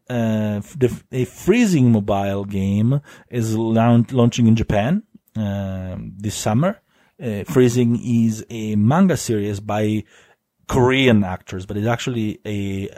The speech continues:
manga, uh, not a manhwa, um, and, uh, because it's made for Japan. Um,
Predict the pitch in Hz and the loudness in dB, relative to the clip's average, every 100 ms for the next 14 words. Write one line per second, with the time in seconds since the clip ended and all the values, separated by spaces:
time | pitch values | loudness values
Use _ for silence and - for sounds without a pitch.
0 | _ _ _ - 101 101 104 95 90 95 | _ _ _ 0 4 4 2 0 -8 -10
1 | - - - _ 101 98 98 101 101 98 | -20 -20 -20 _ -4 -2 0 0 2 2
2 | 98 85 90 87 - _ - - _ - | 2 2 -2 -4 -8 _ -20 -20 _ -4
3 | 98 90 90 90 87 - 87 - - _ | -2 0 -2 -2 -4 -6 -10 -12 -18 _
4 | 123 113 107 107 104 101 101 101 98 95 | -2 4 6 6 6 6 4 2 2 0
5 | 92 101 104 101 - - 90 92 - 87 | -2 0 0 0 -8 -6 -6 -4 -8 -6
6 | - 107 87 90 _ _ - _ 104 98 | -2 -2 -2 -8 _ _ -20 _ -8 -6
7 | 90 82 82 - | -6 -8 -12 -16